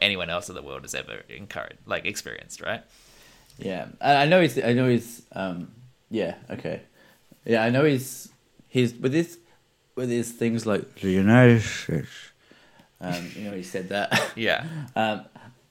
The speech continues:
Speaker 2: uh, I've seen, like, people suggesting that maybe, or maybe, I think even you suggested that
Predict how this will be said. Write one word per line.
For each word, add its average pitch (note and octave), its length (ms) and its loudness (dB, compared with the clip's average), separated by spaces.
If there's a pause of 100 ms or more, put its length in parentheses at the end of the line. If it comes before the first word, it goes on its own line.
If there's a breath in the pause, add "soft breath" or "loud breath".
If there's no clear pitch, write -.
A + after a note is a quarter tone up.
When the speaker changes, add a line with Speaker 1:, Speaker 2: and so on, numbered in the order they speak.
(680)
Speaker 2:
uh, A2 220 0 (240)
I've A2+ 100 -8
seen, G#2 240 -2
like, F2 180 -6
people F2 580 -8
suggesting E2+ 640 -8
that - 200 -12
maybe, - 380 -4
or F#2 100 -4
maybe, F#2 240 -8
I - 60 -14
think G#2 220 -12
even F2+ 280 -10
you - 160 -14
suggested - 480 -16
that - 220 -12